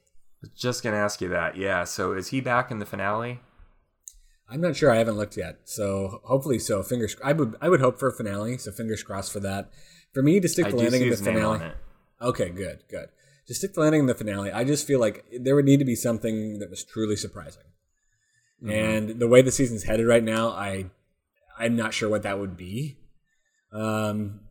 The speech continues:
Speaker 2: but I'm hopeful. You know, I think that's, that's not the highest bar. So <laughs> we'll see what happens.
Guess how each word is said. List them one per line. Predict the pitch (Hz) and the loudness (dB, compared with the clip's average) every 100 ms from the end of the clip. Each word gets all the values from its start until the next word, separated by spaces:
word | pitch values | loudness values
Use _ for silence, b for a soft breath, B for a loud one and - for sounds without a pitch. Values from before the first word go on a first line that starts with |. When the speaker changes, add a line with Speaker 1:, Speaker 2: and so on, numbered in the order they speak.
| _ - - - _ 147 | _ -20 -20 -20 _ -14
Speaker 2:
but | 170 185 185 - | 2 2 2 -4
I'm | 190 175 | 0 2
hopeful. | 120 123 127 156 | 2 2 -4 -2
You | 135 127 | 0 2
know, | 123 | 4
I | 123 | 2
think | 123 135 | 0 -2
that's, | 131 113 - | -2 -2 -6
that's | - 120 156 | -8 -6 -4
not | 143 | -4
the | 104 | -4
highest | 113 120 135 - | -2 0 0 -2
bar. | 95 85 95 - b b b - | -10 -8 -10 -12 b b b -12
So | - 123 117 131 - | -2 4 6 6 4
<laughs> | |
we'll | 139 156 | 2 2
see | - 151 | 4 4
what | 139 | 4
happens. | 123 117 - - - | 2 -2 -8 -10 -8